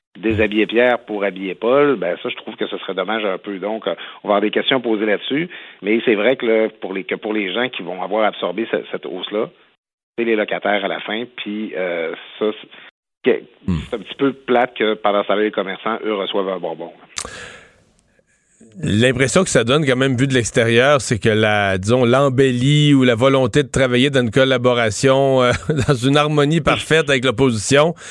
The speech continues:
Speaker 2: euh, ça, c'est, c'est plus difficile, c'est plus facile à la première journée, la journée de la photo, c'est plus facile à dire, euh, qu'à exécuter dans le quotidien. Là, on a des orientations politiques, des divergences, puis ça finit par, euh,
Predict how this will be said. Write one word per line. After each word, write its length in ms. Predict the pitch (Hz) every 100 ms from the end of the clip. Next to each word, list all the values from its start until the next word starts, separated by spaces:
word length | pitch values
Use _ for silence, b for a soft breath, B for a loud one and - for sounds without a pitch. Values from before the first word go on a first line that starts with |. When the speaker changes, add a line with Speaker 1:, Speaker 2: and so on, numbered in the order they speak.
| B B B -
Speaker 2:
euh, 720 | 117 123 123 117 113 113 113 104
ça, 500 | - 107 131 117 113
c'est, 600 | - - - 147 - 156 -
c'est 140 | -
plus 140 | 131 214
difficile, 400 | 160 131 180 151 B
c'est 140 | - 151
plus 120 | -
facile 340 | 208 - 226
à 160 | 170 143
la 80 | 139
première 340 | 151 160 170
journée, 360 | 143 135 147 170
la 100 | 139
journée 300 | 127 139 160
de 60 |
la 100 | 143
photo, 360 | - 127 147 170
c'est 120 | 135
plus 120 | 104
facile 360 | 147 127 165 151
à 80 | 110
dire, 380 | 117 151 170 139 B B -
euh, 380 | 113 117 117 113
qu'à 180 | 110 127
exécuter 480 | 107 131 - 165
dans 80 | 160
le 80 | 127
quotidien. 540 | 135 113 104 101 147
Là, 80 | 127
on 40 | 113
a 60 |
des 200 | 131 123
orientations 580 | 123 131 135 135 120 147
politiques, 480 | 127 117 110 143 156
des 140 | 120
divergences, 640 | 107 123 123 104 117 151 143
puis 100 | -
ça 120 | 117
finit 320 | 104 120 139
par, 320 | 135 120 113
euh, 140 | 107